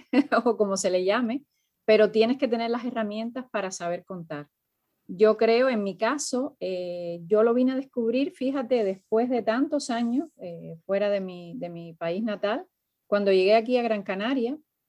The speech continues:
me apunté a unos cursos de literatura. Recuerdo mi primer curso con, con el escritor Alexis Ravelo, maravilloso escritor de nuestra tierra canaria, y yo descubrí el mundo del microrrelato.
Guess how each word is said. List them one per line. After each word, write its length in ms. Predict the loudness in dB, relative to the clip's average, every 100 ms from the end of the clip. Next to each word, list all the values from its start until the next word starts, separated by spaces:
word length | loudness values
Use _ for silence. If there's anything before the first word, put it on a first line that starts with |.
| _ _
me 160 | -4 -2
apunté 360 | 0 0 4 4
a 60 |
unos 220 | 6 2
cursos 360 | 0 -2 0 0
de 80 | 0
literatura. 680 | 2 2 0 0 0 2 2
Recuerdo 400 | 2 2 2 2
mi 120 | 0
primer 320 | -2 -4 -4
curso 360 | -4 -4 -2 -2
con, 460 | -4 -6 -14 -12
con 180 | -10 -6
el 80 | -4
escritor 460 | -4 -6 -2 0 2
Alexis 380 | 0 -2 -2
Ravelo, 520 | 0 2 2 2 -2 -6
maravilloso 760 | -8 -4 -4 -2 0 0 -2 -8
escritor 420 | -8 -2 -2 -2
de 100 | -6
nuestra 320 | -8 -6 -6
tierra 460 | -2 -2 -2 -4 -6
canaria, 560 | -4 0 2 0 -2 -8 _ _ _ _ _ _ _
y 460 | 4 6 4 2 4
yo 240 | 6 6
descubrí 760 | 4 0 _ 0 2 2 0 -8 _ _ _ _ _
el 180 | 4 6
mundo 340 | 6 4 4
del 120 | 2
microrrelato. 840 | 2 0 -2 -2 -4 -2 -4 -8